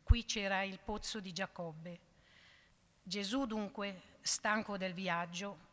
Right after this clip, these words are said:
sedeva presso il pozzo. Era verso mezzogiorno. Arrivò intanto una donna di Samaria ad attingere acqua. Le disse Gesù: "Dammi da bere." I suoi discepoli, infatti,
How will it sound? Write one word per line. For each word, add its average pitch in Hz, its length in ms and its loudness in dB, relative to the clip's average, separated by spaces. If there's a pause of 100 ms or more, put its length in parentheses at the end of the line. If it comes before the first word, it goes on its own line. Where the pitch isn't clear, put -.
(160)
sedeva 226 580 4
presso 226 400 0
il 214 100 -2
pozzo. 180 640 -6 (960)
Era 202 200 -2
verso 196 380 0
mezzogiorno. 175 880 -6 (1300)
Arrivò 233 420 2
intanto 214 640 0
una 208 240 0
donna 233 300 2
di 208 120 -6
Samaria 190 680 -2
ad 196 100 -2
attingere 202 680 -2
acqua. 165 460 -4 (1000)
Le 214 120 -2
disse 202 440 -2
Gesù: 180 420 -6 (680)
"Dammi 202 580 -2
da 180 140 -4
bere." 170 500 -6 (1200)
I 190 60 -6
suoi 220 240 0
discepoli, 208 540 0
infatti, 202 640 -2